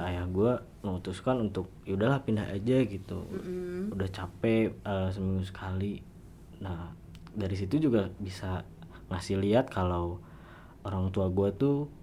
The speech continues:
Speaker 1: sangat tidak mempersiapkan hal itu gitu.
Speaker 2: Oh, iya, benar.
Speaker 1: Ya, untuk kalian sih ya itu kembali lagi.
Speaker 2: Kembali lagi.
Speaker 1: Nah, menurut
Speaker 2: Mm-mm.
Speaker 1: kita sih ya kayak gitu.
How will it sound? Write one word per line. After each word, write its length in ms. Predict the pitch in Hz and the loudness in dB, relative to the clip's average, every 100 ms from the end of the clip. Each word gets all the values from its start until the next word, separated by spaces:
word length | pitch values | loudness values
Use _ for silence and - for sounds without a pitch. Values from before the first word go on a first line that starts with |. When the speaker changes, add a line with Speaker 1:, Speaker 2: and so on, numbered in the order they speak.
| - | -16
Speaker 1:
sangat 340 | - 104 98 95 | -8 -2 -2 0
tidak 240 | 104 101 | 2 4
mempersiapkan 800 | 95 92 98 104 87 - - 98 | 2 0 -2 0 0 0 -2 0
hal 180 | 101 95 | 2 2
itu 380 | 113 - 110 | 2 4 2
gitu. 240 | 95 95 92 | 2 0 -2
Speaker 2:
Oh, 100 | 87 | -2
iya, 200 | 85 165 | -4 -6
benar. 360 | - 156 151 151 - - - - - - - - - - - - - | -8 -8 -10 -12 -14 -16 -18 -16 -16 -16 -16 -18 -18 -16 -16 -16 -10
Speaker 1:
Ya, 120 | 92 | -6
untuk 280 | 90 90 - | -6 -6 -6
kalian 420 | - 95 98 113 | -2 4 4 4
sih 160 | 120 143 | 4 8
ya 300 | 120 87 82 | 8 8 4
itu 240 | 82 104 | -2 0
kembali 400 | 131 104 95 90 | 2 4 4 4
lagi. 480 | 87 85 117 107 92 | 2 8 8 10 8
Speaker 2:
Kembali 300 | 90 170 170 | 4 2 -2
lagi. 320 | 165 160 160 165 | -2 -4 -4 -2
Speaker 1:
Nah, 220 | 87 85 | 0 0
menurut 420 | 87 87 87 90 | 0 0 0 -2
Speaker 2:
Mm-mm. 140 | 98 | -2
Speaker 1:
kita 240 | - - 95 | 0 2 4
sih 200 | 185 135 | 6 8
ya 300 | 101 90 87 | 8 6 0
kayak 240 | - 85 | -2 -2
gitu. 460 | 90 110 - 101 98 | 2 2 2 -2 -2